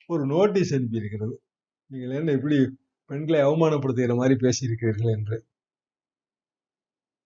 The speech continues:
முன்னாள் நீதிபதியே இந்த அளவுக்கு இறங்கி விட்டார்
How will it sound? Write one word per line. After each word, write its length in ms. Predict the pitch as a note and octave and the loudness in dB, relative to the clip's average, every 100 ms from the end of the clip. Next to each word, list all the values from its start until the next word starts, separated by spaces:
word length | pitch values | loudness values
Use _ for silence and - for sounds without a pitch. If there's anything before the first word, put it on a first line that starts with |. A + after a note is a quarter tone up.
| _ _ B2+ | _ _ -16
முன்னாள் 420 | G#2+ D#3 G#3+ G#3+ | -10 0 4 4
நீதிபதியே 520 | G3+ G3 F#3+ F3+ G3+ G3+ | 4 4 4 8 10 10
இந்த 180 | F3+ E3 | 8 6
அளவுக்கு 340 | E3 F3+ E3 | 6 6 6
இறங்கி 320 | D3+ D3 D#3+ D3+ | 6 4 4 2
விட்டார் 380 | C3 C3+ C3 | 4 6 4